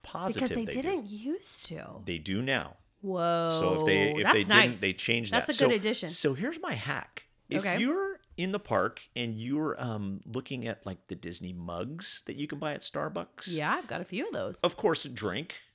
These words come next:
Speaker 1: a beverage, something to eat.
Speaker 2: Uh-huh.
Speaker 1: Why not load up your card and buy it off of your card where you're gonna get extra stars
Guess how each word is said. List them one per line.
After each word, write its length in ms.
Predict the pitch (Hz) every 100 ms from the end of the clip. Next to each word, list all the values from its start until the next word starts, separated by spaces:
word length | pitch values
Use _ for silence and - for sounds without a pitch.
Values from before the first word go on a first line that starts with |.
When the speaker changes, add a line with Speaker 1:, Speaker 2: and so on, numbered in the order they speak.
| _
Speaker 1:
a 60 | -
beverage, 420 | 101 90 117 170
something 220 | - - -
to 60 |
eat. 300 | - 98 - -
Speaker 2:
Uh-huh. 300 | 190 190 302 - _ -
Speaker 1:
Why 400 | 98 95 165 247
not 340 | 208 147 160 -
load 320 | 98 127 170
up 180 | 202 -
your 100 | 190
card 560 | - - 82 82 185 - _ _ _ _ _ _ -
and 240 | 113 95
buy 200 | 98 104
it 140 | 156 180
off 220 | 135 -
of 120 | 127
your 100 | 98
card 600 | - - 214 139 101 185 - _ _ _ -
where 140 | 113
you're 140 | 135 135
gonna 200 | 120 127
get 200 | 135 -
extra 380 | - - - 139
stars 920 | 143 - - 403 403 87 64 - -